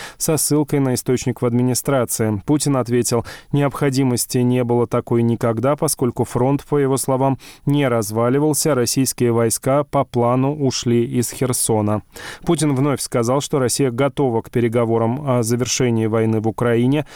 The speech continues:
однако, по его словам, на переговорах должна учитываться ситуация на земле,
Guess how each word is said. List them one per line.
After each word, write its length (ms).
однако, 720
по 80
его 200
словам, 600
на 100
переговорах 640
должна 380
учитываться 800
ситуация 840
на 160
земле, 480